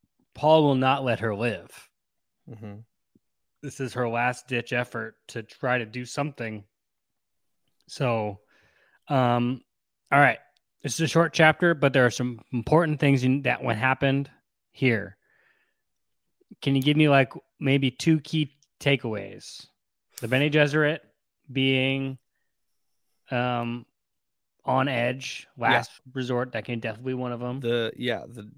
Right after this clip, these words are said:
Speaker 2: the Bene Gesserit are desperate.
Speaker 1: What's the
Speaker 2: Um,
Speaker 1: one, one other thing we learned? The big thing.
Speaker 2: Um, they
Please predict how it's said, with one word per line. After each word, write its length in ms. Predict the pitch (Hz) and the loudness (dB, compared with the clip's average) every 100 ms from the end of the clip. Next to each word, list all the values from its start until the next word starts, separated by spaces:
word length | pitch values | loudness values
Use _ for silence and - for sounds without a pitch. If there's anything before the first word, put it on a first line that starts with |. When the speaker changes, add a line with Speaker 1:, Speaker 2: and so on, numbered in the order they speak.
| _ - | _ -16
Speaker 2:
the 60 | |
Bene 260 | 110 123 139 | -8 -6 -4
Gesserit 380 | 135 131 139 - | -4 -4 -4 -4
are 100 | 135 | -6
desperate. 500 | 123 107 - 117 120 _ _ _ _ _ _ _ | -4 -6 -6 -6 -6 _ _ _ _ _ _ _
Speaker 1:
What's 180 | 120 107 | -4 -2
the 60 | 110 | 0
Speaker 2:
Um, 60 | |
Speaker 1:
one, 200 | 120 117 - | 0 -2 -4
one 160 | 123 123 | -2 0
other 140 | 120 | 0
thing 320 | 110 113 107 101 - | -4 -4 -4 -10 -10
we 180 | 117 107 | -4 -2
learned? 380 | 104 98 95 - 127 | -2 -4 -8 -12 -14
The 140 | 98 _ 113 | -14 _ 4
big 300 | 147 131 107 | 8 8 4
thing. 420 | - 98 92 92 _ _ _ _ _ _ _ _ _ _ _ _ - | -12 -12 -12 -18 _ _ _ _ _ _ _ _ _ _ _ _ -12
Speaker 2:
Um, 920 | 113 101 98 95 98 95 98 98 98 - _ _ _ _ _ _ _ _ _ _ _ _ _ _ _ _ _ _ _ - _ _ _ _ _ _ - 123 117 - | -8 -6 -6 -6 -6 -6 -8 -10 -12 -16 _ _ _ _ _ _ _ _ _ _ _ _ _ _ _ _ _ _ _ -20 _ _ _ _ _ _ -20 -18 -18 -18
they 540 | 123 113 117 113 110 | -6 2 4 4 0